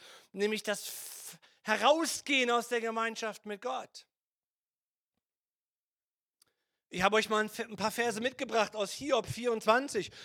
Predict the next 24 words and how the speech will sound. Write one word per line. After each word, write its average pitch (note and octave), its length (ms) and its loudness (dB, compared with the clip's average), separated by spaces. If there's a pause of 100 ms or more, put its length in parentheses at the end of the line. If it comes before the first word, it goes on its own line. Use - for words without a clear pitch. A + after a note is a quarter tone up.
(140)
Den A3 160 -2
zitieren A#3+ 400 -4
wir A#3 100 2
ja A#3 140 4
selten, A3 460 2
ja. E3+ 180 6
Aber A3 260 4
heute G3 220 0
Morgen G#3+ 440 2
zum F#3+ 180 -8
zweiten G3+ 360 0
Weihnachtsfeiertag, F#3 800 -2 (280)
wir G#3 180 4
sind G#3 140 0
ausgelassen, G3+ 760 4
wir G3 120 2
sind G3+ 120 -2
entspannt, G3 580 -2
wir F#3+ 120 -4
sind F#3 140 -2
glücklich, F#3+ 440 0
wir F3+ 120 -2
sind F3+ 200 -6
satt. D#3 380 0